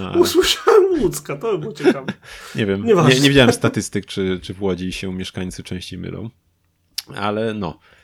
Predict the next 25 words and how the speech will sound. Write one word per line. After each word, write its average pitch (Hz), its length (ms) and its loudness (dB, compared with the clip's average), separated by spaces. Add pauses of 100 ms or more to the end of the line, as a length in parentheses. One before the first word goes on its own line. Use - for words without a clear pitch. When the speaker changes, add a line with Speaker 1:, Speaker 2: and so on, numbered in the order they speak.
(320)
Speaker 1:
wracając 110 420 -2
do 113 80 -6
tematu, 110 400 -4
to 131 480 -2 (840)
jest 110 360 -2
sobie 107 480 -2 (300)
taki - 220 -8
samochodzik 95 500 -6
jak - 340 -6 (720)
W-, 101 340 -8
Wuling 107 680 -2
Mini 101 280 -4
Retro, 95 380 -4 (840)
który 190 200 -4
się - 140 -4
pojawiał 104 280 0
u - 20 -6
nas 92 180 -6
na 98 60 -8
odcinku. 98 480 -8 (400)
Jest 107 120 -12
to 104 40 -16
taki 101 540 -4
mikrosamochód 104 840 -4
chiński, 107 540 -8